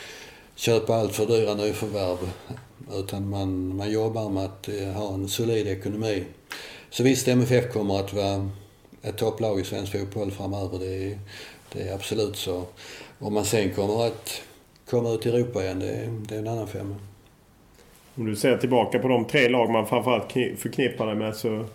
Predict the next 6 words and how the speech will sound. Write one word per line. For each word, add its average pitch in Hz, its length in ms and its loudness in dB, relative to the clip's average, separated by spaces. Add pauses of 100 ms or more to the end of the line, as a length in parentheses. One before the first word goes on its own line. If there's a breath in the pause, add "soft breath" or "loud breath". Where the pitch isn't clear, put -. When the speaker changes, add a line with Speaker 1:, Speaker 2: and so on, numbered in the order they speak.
(380 loud breath)
Speaker 2:
Malmö 135 300 8
är 123 160 8
starka, 123 560 4
Halmstad 117 680 2 (120)
trillade 117 400 4
ur, 117 360 0